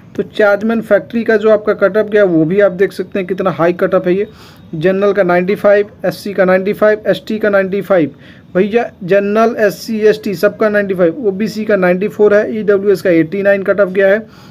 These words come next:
और यहाँ पे बात करें जो पीडब्ल्यूबी डीएसओएच है, other, uh, जो है वो सेवेंटी थ्री number है, Highest cutoff गया है आपका। okay, Highest cutoff। अब बात कर लेते हैं senior dwarfsman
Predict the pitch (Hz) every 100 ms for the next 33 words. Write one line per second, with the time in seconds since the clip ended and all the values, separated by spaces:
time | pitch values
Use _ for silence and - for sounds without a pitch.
0 | - - - - 190 190 190 196 208 202
1 | 190 214 220 247 - - - - - -
2 | - 165 156 - 208 214 180 185 196 220
3 | 180 190 214 208 180 202 202 185 - 196
4 | 196 190 202 202 202 262 - - - 175
5 | 185 208 185 175 180 190 247 208 226 220
6 | - - - - 190 196 190 214 202 196
7 | 196 170 151 156 - 190 214 233 220 -
8 | 196 185 196 175 180 175 170 165 156 156
9 | 127 - - - - - 175 247 247 -
10 | - 165 185 208 214 180 147 190 180 190
11 | 190 214 202 208 220 214 214 190 202 220
12 | 196 180 185 185 214 233